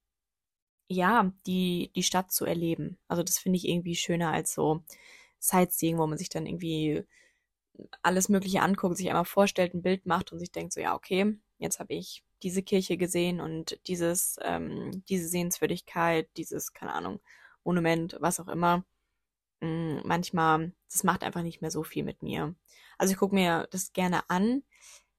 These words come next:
ähm, so ein paar Mal. Ich find's aber dann viel schöner, wenn man einfach so durch die Stadt geht und so über die Sehenswürdigkeiten stolpert, wisst ihr? Also das liebe ich, wenn man einen Städtetrip macht, wenn man so an irgendwas vorbeikommt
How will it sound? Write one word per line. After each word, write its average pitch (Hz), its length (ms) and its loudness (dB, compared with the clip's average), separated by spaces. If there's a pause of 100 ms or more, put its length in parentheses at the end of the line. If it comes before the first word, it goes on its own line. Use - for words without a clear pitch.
(160)
ähm, 196 340 2
so 196 160 4
ein 190 420 0
paar 208 220 0
Mal. 202 360 6 (100)
Ich - 140 -10
find's 208 160 2
aber 185 140 2
dann 180 160 0
viel 226 280 -4
schöner, 196 300 -4
wenn 175 80 -4
man 175 80 -8
einfach 190 260 -4
so 185 100 -8
durch 175 120 -8
die 175 120 -10
Stadt - 300 -6
geht 185 340 -2
und 175 160 0
so 175 320 2 (200)
über 175 140 -2
die 170 80 -2
Sehenswürdigkeiten 175 680 0
stolpert, - 480 -2 (100)
wisst - 220 -2
ihr? 220 260 0
Also 170 140 -4
das 185 260 0 (140)
liebe 175 400 2
ich, - 260 -6
wenn 165 100 -4
man 156 80 -2
einen 165 60 -6
Städtetrip - 540 -6
macht, 170 220 0 (380)
wenn 196 80 2
man 185 120 4
so 185 60 6
an 180 100 4
irgendwas 190 300 2
vorbeikommt 190 500 0